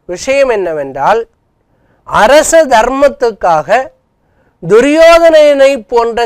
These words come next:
தீயவர்களை அவர் ஆதரித்தார். அது செஞ்சோற்று கடனுக்காக இருக்கலாம், அல்லது அரச,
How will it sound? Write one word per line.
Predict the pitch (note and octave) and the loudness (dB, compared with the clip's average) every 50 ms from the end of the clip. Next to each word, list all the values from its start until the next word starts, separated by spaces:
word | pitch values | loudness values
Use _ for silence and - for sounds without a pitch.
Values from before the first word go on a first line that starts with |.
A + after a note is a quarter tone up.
| F3 | -6
தீயவர்களை | - - A#3+ C4+ D4+ E4 D#4+ D4+ C4+ B3 A3 G#3 G#3+ G#3+ A3+ C4+ D4 C#4 | -8 -12 -10 -8 -2 0 0 0 0 -2 -2 -2 -2 -2 -4 -2 -2 -2
அவர் | B3+ A3 G#3 G3 F#3+ F#3 E3+ E3 - _ _ _ _ _ | -2 0 0 -2 -2 -4 -8 -12 -16 _ _ _ _ _
ஆதரித்தார். | C#3+ D3 D#3 D#3 D#3 D3+ D3 C#3 C3 - C3 A2 - _ | -10 -8 -8 -6 -6 -6 -6 -8 -12 -14 -20 -20 -20 _
அது | _ G3 G#3 A#3+ | _ -10 -10 -10
செஞ்சோற்று | A3+ - G#3 G#3+ A3 G#3+ A#3+ A#3 G#3 - G#3+ F#3+ | -8 -8 -8 -8 -6 -4 -4 -4 -4 -6 -12 -10
கடனுக்காக | - F#3+ F3+ F3+ F#3+ G3 G3 F#3+ F3 F#3+ F3 E3+ E3 E3 E3+ | -6 -6 -4 -2 -2 -4 -4 -6 -6 -4 -4 -4 -4 -6 -8
இருக்கலாம், | E3+ D#3 D3+ C3+ - C#3+ C#3 D3+ F#3 A3 A#3 | -8 -8 -10 -10 -10 -8 -8 -8 -8 -8 -10
அல்லது | G#3+ F#3+ F3+ F3 F3 D#3 | -10 -8 -6 -6 -6 -6
அரச, | D3+ D#3 F3 F#3 - - | -6 -6 -6 -8 -10 -10